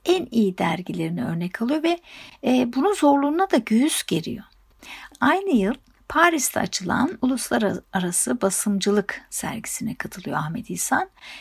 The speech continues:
ve burada dergisi bir madalya alıyor. Tabii, e, klişelerin gelişmesiyle foto muhabirlik mesleğinin doğduğunu söyledik.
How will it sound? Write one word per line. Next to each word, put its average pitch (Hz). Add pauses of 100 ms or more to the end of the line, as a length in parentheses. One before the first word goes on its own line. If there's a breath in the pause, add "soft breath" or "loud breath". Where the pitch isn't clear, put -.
(200 loud breath)
ve 269
burada 330
dergisi 220
bir 254 (100)
madalya 202
alıyor. - (560 soft breath)
Tabii, 320 (460 loud breath)
e, 247
klişelerin 269
gelişmesiyle 233
foto 233
muhabirlik 220
mesleğinin 170
doğduğunu 196
söyledik. 190